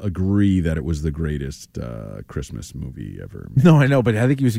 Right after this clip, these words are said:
Speaker 2: being kinda funny.
Speaker 1: Okay. No, I like
Speaker 2: 'Cause
Speaker 1: it.
Speaker 2: remember, was it with you or with Fitzy the other night when we brought that up, where you could just be like, "Just like you said," and then say something that you did not
Speaker 1: Oh,
Speaker 2: say.
Speaker 1: yeah.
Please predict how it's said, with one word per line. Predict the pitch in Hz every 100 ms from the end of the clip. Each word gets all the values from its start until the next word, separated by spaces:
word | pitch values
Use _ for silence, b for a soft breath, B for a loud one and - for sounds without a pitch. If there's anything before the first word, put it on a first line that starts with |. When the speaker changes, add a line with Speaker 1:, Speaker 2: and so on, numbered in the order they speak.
| -
Speaker 2:
being | 123 107
kinda | 104 90
funny. | 117 98 90
Speaker 1:
Okay. | 127 92 -
No, | 180
I | 185
like | 233 302
Speaker 2:
'Cause | 175
Speaker 1:
it. |
Speaker 2:
remember, | 202 233 196
was | 170
it | 180
with | 175
you | 180 262
or |
with | 226 -
Fitzy | 196 - 147
the | 139
other | 131
night | 127
when | 120
we | 117
brought | 113 117
that | 127 113
up, | 113 -
where | 117 117
you | 117
could | 110
just | 117 110 - b b b b _ _ _
be | 135
like, | 147 123 110 -
"Just | - 269 262
like | 320 247
you | 170 190 190
said," | - 156 117 107 104 -
and | 151
then | 147 131
say | 147 131
something | 143 135
that | 120
you | 117
did | 110
not | 123 117 -
Speaker 1:
Oh, | 135
Speaker 2:
say. | 139
Speaker 1:
yeah. | 175